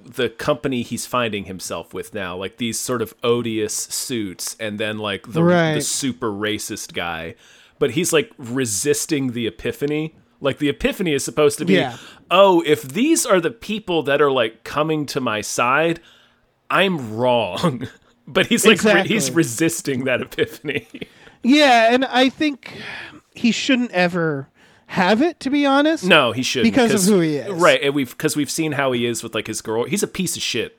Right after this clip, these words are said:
Speaker 1: like, through and through. Like, this, he is a bad
Speaker 2: Right.
Speaker 1: guy. He's like, uh, Vic Mackey. There's nothing redeemable out, about him.
Speaker 2: Right. So, yeah, it'll be interesting to see, you know, in the many seasons to come of this show,
Speaker 1: Yeah,
Speaker 2: what they
Speaker 1: you know,
Speaker 2: do
Speaker 1: the
Speaker 2: with
Speaker 1: thir-,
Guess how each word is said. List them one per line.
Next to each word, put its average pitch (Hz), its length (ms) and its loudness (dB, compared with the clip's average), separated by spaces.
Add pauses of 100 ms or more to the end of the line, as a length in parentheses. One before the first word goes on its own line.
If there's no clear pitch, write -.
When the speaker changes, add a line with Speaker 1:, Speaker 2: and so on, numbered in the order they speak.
Speaker 1:
like, 95 220 -8
through 107 200 -6
and 80 80 -12
through. 82 260 -12
Like, 90 160 -10
this, 143 180 -4
he 165 220 0
is 131 100 2
a 120 120 0
bad 202 220 2
Speaker 2:
Right. 160 320 2
Speaker 1:
guy. 87 460 -8 (840)
He's 127 200 -4
like, 135 280 0
uh, 113 220 2
Vic 98 300 -6
Mackey. 95 360 -6
There's 87 180 -10
nothing 120 280 -6
redeemable 92 680 -12
out, 160 160 -18 (100)
about 87 340 -10
him. - 200 -16 (580)
Speaker 2:
Right. 180 560 -4 (1400)
So, 190 360 4
yeah, 180 260 2
it'll 226 160 4
be 240 180 0
interesting 185 440 -2
to 160 60 -8
see, 156 380 0 (420)
you 190 180 4
know, 156 140 2
in 170 120 0
the 185 60 2
many 202 300 2
seasons 165 480 -2
to - 80 -12
come 160 200 -2
of 143 120 -6
this 143 160 -2
show, 170 160 2
Speaker 1:
Yeah, 151 220 6
Speaker 2:
what 160 100 0
they 151 100 -2
Speaker 1:
you 151 40 -2
know, 127 80 -2
Speaker 2:
do 127 60 0
Speaker 1:
the 131 80 -2
Speaker 2:
with 123 100 -4
Speaker 1:
thir-, 165 160 0